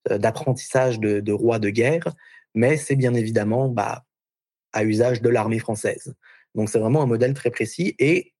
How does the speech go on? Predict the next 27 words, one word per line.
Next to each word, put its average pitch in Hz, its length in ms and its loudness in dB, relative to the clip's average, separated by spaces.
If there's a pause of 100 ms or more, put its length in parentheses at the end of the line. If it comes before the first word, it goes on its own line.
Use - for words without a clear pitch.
(140)
ce - 180 -4
modèle 123 360 2
va 113 160 0
être 127 300 -4 (800)
piraté, 120 600 -2 (500)
euh, 101 440 0
un 113 120 2
peu, 127 380 2
euh, 107 120 2
passé 117 320 -2
sous 131 180 -4
le 120 60 2
manteau 117 500 2
à 113 140 -2
travers 117 320 2
l'Europe 117 440 2
par, 110 260 0
euh, 104 180 -2 (520)
euh, - 400 -4
des 107 240 2
espions, 107 480 0
certains 110 360 -2
disciples 110 380 -2
de 113 60 6
Vauban 110 440 2
qui, 110 320 0
euh, 104 200 2